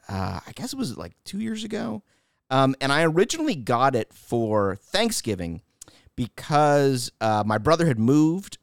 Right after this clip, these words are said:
to a new house, and, uh, he was, we were using an oven that had literally never been used before.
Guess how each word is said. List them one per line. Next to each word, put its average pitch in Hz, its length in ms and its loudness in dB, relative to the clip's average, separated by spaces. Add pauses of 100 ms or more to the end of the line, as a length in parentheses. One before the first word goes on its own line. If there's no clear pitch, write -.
to 123 180 2
a 110 40 2
new 143 140 4
house, 92 420 -4 (520)
and, 113 540 0 (120)
uh, 107 200 0
he 107 180 -2
was, 110 180 -4
we 131 100 2
were 131 100 2
using 127 460 0
an 110 200 0
oven 147 300 4
that 120 120 2
had 101 180 -2
literally 165 500 2
never 135 340 4
been 120 200 2
used 110 320 0
before. 87 520 -8